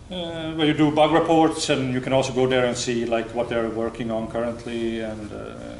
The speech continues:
join the discussions and stuff like that. Um,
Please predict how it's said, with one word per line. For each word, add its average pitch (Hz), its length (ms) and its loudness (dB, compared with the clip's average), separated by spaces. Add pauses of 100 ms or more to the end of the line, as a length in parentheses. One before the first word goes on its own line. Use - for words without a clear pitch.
(260)
join 110 220 -10
the 110 60 -8
discussions 107 600 -10
and 110 80 -14
stuff - 280 -14
like 110 180 -14
that. 113 320 -12 (220)
Um, 104 340 -14